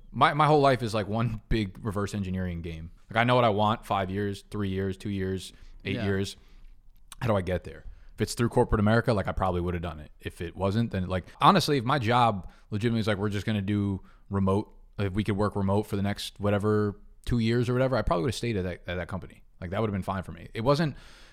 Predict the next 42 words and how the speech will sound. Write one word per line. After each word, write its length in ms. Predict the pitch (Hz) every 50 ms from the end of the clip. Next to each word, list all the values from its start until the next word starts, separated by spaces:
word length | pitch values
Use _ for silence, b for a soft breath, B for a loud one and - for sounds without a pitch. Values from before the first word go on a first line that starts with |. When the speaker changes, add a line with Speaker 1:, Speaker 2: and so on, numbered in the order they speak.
| B B
Speaker 1:
it's 100 | - -
not 120 | 156 180 190
necessarily 520 | 175 165 - 127 - 156 151 143 139 127
something 280 | - - 127 113 107 98
clicked. 240 | - 120 123 123
I 40 | 113
think 120 | 98 123 123
it 20 |
was, 100 | 113 101
like, 100 | 110 98
a 60 | 101
gradual 600 | 92 80 90 95 104 110 104 101 107 104 104 98
process 640 | - - - - 98 104 101 - - 87 85 - - - -
of 260 | - 104 95 87 - - - - - - -
continuing 440 | - 104 95 - 110 107 104 101 95
to 120 | - 104
eliminate 540 | 98 92 92 101 98 101 95 95 95 95 -
things 320 | - 98 101 101 104 95 95
that 220 | 95 92 92 -
were 140 | - 92 90
not 480 | 90 92 95 95 95 92 92 95 - - - - - - -
the 100 | - 101
right 200 | 92 95 92 90
path 300 | - - 98 92 90 -
to 180 | - - 92 87
where 280 | 87 90 92 92 90 87
I 240 | 85 85 85 85 - - - -
wanted 300 | 98 90 92 92 90 -
to 80 | - 87
be, 320 | - 87 92 101 113 123 -
in 60 | 127
a 60 | 120
sense, 320 | - 139 131 135 - - -
you 60 | 110
know? 120 | 123 127 123
Speaker 2:
Mm-hmm. 220 | 113 107 107 104
Speaker 1:
And 260 | 98 98 98 92 90 - - -
I 80 | 156
don't 100 | 156 101
know, 100 | 85 90
corporate, 360 | 92 - 151 - 160 151 - B B B B
like, 180 | 143 127 -